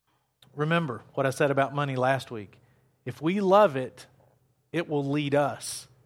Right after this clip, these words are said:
But if we lead it, it will serve us. People spend money in a few different ways. First way is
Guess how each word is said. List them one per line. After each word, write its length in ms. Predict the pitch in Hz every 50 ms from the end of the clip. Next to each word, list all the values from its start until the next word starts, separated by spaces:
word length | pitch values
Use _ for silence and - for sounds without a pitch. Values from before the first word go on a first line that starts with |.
| _ _ _ _ _ _ _ -
But 100 | 131 127
if 140 | 123 - -
we 220 | 151 170 190 196
lead 340 | 180 175 170 180 175 170 147
it, 480 | 160 160 175 190 208 - - - - - - _ _ _ _ _ _ _ _ _ _ -
it 120 | 151 139
will 100 | 139 123
serve 380 | - - - 156 147 147 127 120
us. 420 | 117 107 107 104 - - - - _ _ _ _ _ - - - - _
People 240 | - 220 233 202 233
spend 260 | - - - 202 180
money 240 | 175 175 180 175 170
in 80 | 156 143
a 60 | 131
few 160 | - - 170
different 300 | 156 156 147 - 147 135
ways. 420 | 135 143 143 131 120 110 - - - _ _ _ _ _ _ _ _
First 240 | - 214 226 - -
way 340 | 165 156 147 151 170 185 - - - _ _ _ _ _ _ _ _ _ _
is 420 | - 156 160 160 156 147 139 -